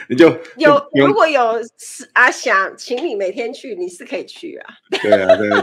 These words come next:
Speaker 1: 对，对，谢谢你。那所以，
Speaker 2: 好了。
Speaker 1: 所以那时候你在中东，你说你很宅哦，就是
Speaker 2: 对啊。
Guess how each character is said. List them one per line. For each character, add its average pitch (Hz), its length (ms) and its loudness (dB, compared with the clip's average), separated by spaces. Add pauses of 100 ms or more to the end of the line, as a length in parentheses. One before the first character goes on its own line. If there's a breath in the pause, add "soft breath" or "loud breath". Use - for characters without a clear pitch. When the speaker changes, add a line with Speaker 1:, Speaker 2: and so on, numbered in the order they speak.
Speaker 1:
对， 127 120 -2 (160)
对， 107 320 -6
谢 131 200 0
谢 120 160 4
你。 92 200 -4 (420 loud breath)
那 214 60 2
所 233 120 6
以， 185 80 6
Speaker 2:
好 160 200 -4
了。 147 80 -10
Speaker 1:
所 214 120 4
以 190 80 4 (220)
那 226 140 4
时 214 80 2
候 208 40 4
你 175 60 4
在 190 140 4
中 185 180 2
东， 185 80 2
你 143 80 0
说 165 140 0
你 131 80 0
很 85 240 -12
宅 69 340 -12
哦， 82 340 -10
就 127 120 -12
是 123 240 -4 (120)
Speaker 2:
对 226 120 -2
啊。 240 300 4